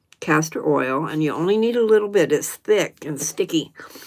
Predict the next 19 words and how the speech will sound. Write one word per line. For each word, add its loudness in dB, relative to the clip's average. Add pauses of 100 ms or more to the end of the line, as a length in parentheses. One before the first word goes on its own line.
(760)
And 4
they 8
say, 8
actually, 4
you 2
should -6
mix 0
it 0
with -4
something -4
else. -2
Like, -6
you -2
could -4
even -2
mix -2
it 0
with -4
vitamin 0